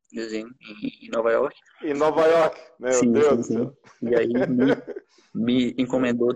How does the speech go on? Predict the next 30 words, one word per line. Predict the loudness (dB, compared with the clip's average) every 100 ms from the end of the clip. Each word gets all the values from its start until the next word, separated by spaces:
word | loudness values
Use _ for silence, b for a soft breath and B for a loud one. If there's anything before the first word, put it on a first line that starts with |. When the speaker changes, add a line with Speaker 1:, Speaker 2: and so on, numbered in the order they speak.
| -2
Speaker 1:
três | -4 -2
contrapontos | -4 -4 -4 -2 -2 -2
em | -2
três | -2 -2 -2
dias. | -4 -4 -6 -12 _ _ B B B B B B B _
Né, | 0
eu | 2
Speaker 2:
Uau! | 4 4 4 4 2 0 -2
Speaker 1:
dem-, |
eu, | -2 0 -2
eu | -2
demoro | -2 0 0 -2
três | -4 -2
meses | 0 -2 -2
pra, | -10 -8
pra | -8
fazer | -2 2 2
um. | 0 -6 _ _ b b b _ -4
E | -2
ela | 0
Speaker 2:
Um? | 2 2
Speaker 1:
falou | 2 0
assim: | 0 0
"Ó, | 2
eu |
quero, | 2 0 -2
quero | -4 -4
que |
você | -4 -4
faça | -2 -2